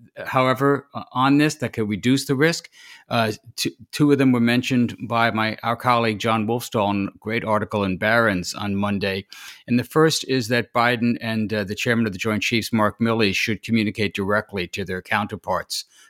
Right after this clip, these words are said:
Putin and the Russian chief of, of defense, that the United States and nato will continue to provide military assistance to Ukraine,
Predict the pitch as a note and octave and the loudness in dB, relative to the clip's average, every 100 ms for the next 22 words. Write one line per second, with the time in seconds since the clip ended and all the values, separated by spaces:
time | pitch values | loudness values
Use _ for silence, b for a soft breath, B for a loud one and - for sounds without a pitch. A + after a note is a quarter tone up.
0 | _ - C3 A2 G#2 - G#2 G2 G2 G2 | _ 2 2 2 -4 -4 -6 -4 -4 -2
1 | A2 - A#2 F#2+ - - G#2+ - G2+ F2+ | -2 0 -2 -4 -6 -4 -4 -4 -10 -10
2 | - G2+ - G2+ - B2+ A#2 - - b | -14 -14 -12 -12 -2 0 0 -4 -12 b
3 | b b - A#2+ B2+ A#2 B2+ A#2+ B2 A#2 | b b -2 0 0 2 0 2 -2 0
4 | A#2+ A2 A2 A2 G#2 G2+ - G2+ G#2+ G#2 | 0 0 0 0 0 -2 -8 -4 -2 0
5 | G2+ - _ - A2+ - C#3+ C3+ A2+ G#2+ | -2 -6 _ -6 -4 4 6 6 4 0
6 | A2 G2+ G#2 A#2+ G#2+ G#2 F2+ F2+ F#3 A3 | 2 2 2 2 2 -2 -2 0 2 2
7 | - G2+ - G#2 F2+ F#2 - G2 F#2 F#2+ | 2 -4 -4 -6 -6 -8 -8 -10 -8 -10